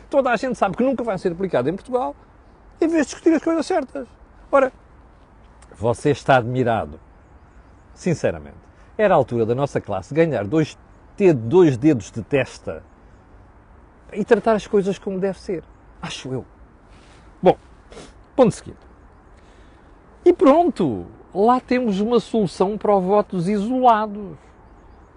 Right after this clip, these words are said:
Tanta coisa, tanta semana, vamos pedir um estudo à P G R. Para a P G R fazer uma interpretação da lei, da Constituição,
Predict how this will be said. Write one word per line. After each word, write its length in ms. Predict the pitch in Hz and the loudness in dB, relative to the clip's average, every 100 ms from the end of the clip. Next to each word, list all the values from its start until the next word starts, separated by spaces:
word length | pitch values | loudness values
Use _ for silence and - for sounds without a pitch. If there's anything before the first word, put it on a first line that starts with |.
| - - | -8 2
Tanta 400 | 285 320 - 254 | 4 4 2 0
coisa, 400 | - 214 196 208 | 6 6 6 4
tanta 420 | - 269 262 254 | 2 2 2 -4
semana, 540 | - - 190 226 233 | -4 -8 -4 -2 0
vamos 360 | 147 220 240 - | 0 0 0 -10
pedir 380 | - 165 190 214 | -10 -6 -2 -2
um 120 | 214 | -4
estudo 580 | 185 - - 220 196 202 | -6 -10 -6 -4 -2 -2
à 100 | 208 | -4
P 240 | - 226 | -4 -2
G 300 | 214 226 233 | -2 -2 0
R. 500 | 214 214 202 147 113 95 - - - - - - - - - | 2 2 -2 -6 -10 -14 -20 -20 -20 -20 -20 -20 -20 -20 -4
Para 140 | 226 | 0
a 60 | 220 | 0
P 200 | - 254 | 2 0
G 180 | 202 208 | 4 6
R 160 | 233 226 | 6 4
fazer 360 | 214 175 208 | 0 2 2
uma 180 | 196 165 | 0 0
interpretação 1040 | 175 - 339 359 294 240 196 - 180 151 | -2 -4 -4 -4 -4 -2 -4 -4 -4 -4
da 160 | 120 117 | -2 -2
lei, 280 | 104 107 113 | -2 -4 -4
da 120 | 135 | -6
Constituição, 840 | - 151 - 117 113 107 127 165 | -6 -10 -10 -14 -12 -10 -10 -10